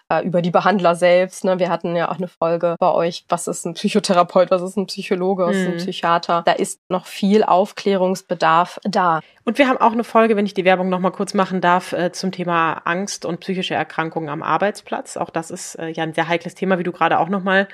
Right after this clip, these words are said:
Speaker 2: äh, deutlich gemacht hast.
Speaker 1: Total.
Speaker 2: Vielleicht enden wir aber noch mal mit so einer anderen Richtung, also wirklich, was, wie können wir uns in Situationen verhalten? Und da habe ich ein ganz konkretes Beispiel gerade im Kopf. Gerade letzte Woche war ich auf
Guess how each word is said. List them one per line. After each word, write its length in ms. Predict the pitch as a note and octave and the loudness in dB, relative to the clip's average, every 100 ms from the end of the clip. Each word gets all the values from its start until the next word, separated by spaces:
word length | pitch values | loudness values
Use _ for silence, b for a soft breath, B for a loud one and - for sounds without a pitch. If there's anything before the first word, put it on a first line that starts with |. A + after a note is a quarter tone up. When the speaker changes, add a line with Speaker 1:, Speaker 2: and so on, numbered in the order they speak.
| B B B B | B B B B
Speaker 2:
äh, 120 | F#3+ | -2
deutlich 340 | F3+ F#3+ G#3+ - | 2 2 2 -4
gemacht 400 | G3 G3+ - - | -2 -2 -2 -4
hast. 240 | A3+ - | -4 0
Speaker 1:
Total. 400 | F#3 - D#3+ D#3+ _ - | -2 2 2 0 _ -10
Speaker 2:
Vielleicht 340 | - A3 - | 0 0 0
enden 280 | C4 C4+ C4+ | -4 -2 0
wir 160 | A#3 | 0
aber 100 | - | 0
noch 180 | G#3+ A3 | -2 -2
mal 140 | F#3+ G#3 | 0 0
mit 180 | G#3 | -2
so 80 | - | -4
einer 340 | G3+ G3 F#3 - _ _ _ _ _ - | -2 0 0 -2 _ _ _ _ _ 0
anderen 480 | A3+ C4+ A#3+ F3 E3+ | 2 4 2 2 -2
Richtung, 380 | D#3+ D#3 - | -4 -4 -4
also 220 | F3 E3+ E3+ | -2 -2 -2
wirklich, 280 | G3 G3 | -2 0
was, 320 | F3 G3 - _ - | 0 0 -4 _ -12
wie 220 | F#3+ G#3 | -8 -6
können 200 | A3 G#3+ | -2 0
wir 120 | G3 | 2
uns 140 | F#3+ | 0
in 80 | G3+ | -2
Situationen 500 | G3 G3 G3 - G3 | -4 -2 -4 -2 -4
verhalten? 560 | F#3 F#3+ G#3 G#3 A3 E3 | -2 -4 0 2 0 -4
Und 140 | E3 | -4
da 100 | F#3 | -2
habe 100 | F#3 | -2
ich 60 | G3+ | -2
ein 80 | G3 | 0
ganz 160 | G3+ | 0
konkretes 460 | - F#3 A#3 B3+ - | -2 -4 -2 -4 0
Beispiel 400 | D3+ D#3+ - F#3 | 0 0 -2 -4
gerade 240 | - F3 | -2 -2
im 160 | E3+ F3+ | -2 -2
Kopf. 280 | A3 A3 - B B B | -4 -4 -12 B B B
Gerade 280 | - A#3+ | 2 2
letzte 360 | B3+ F3 - G3 | 4 2 2 0
Woche 260 | F#3+ F#3+ E3 | 0 0 -2
war 160 | D#3+ | 0
ich 200 | G3+ - | -2 -4
auf 260 | - F#3 | -2 -2